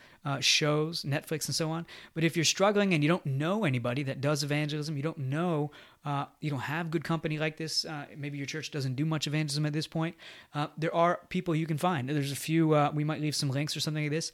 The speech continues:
people that even, uh, we like to, to observe once in a while. We'll watch one of their evangelism encounters.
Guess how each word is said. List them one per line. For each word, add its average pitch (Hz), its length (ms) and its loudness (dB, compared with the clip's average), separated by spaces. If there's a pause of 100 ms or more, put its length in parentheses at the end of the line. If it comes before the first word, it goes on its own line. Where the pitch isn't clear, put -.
(320)
people 160 220 0
that 147 220 2
even, 151 300 2
uh, 143 160 2
we 143 240 0
like 156 220 2
to, 135 220 2
to 156 140 -2
observe 147 320 2
once 151 200 -2
in 147 60 0
a - 20 0
while. 151 240 -2
We'll 139 80 0
watch 131 260 -2
one 147 100 -2
of 139 60 -2
their 135 160 -2
evangelism 143 640 -2
encounters. 156 720 -4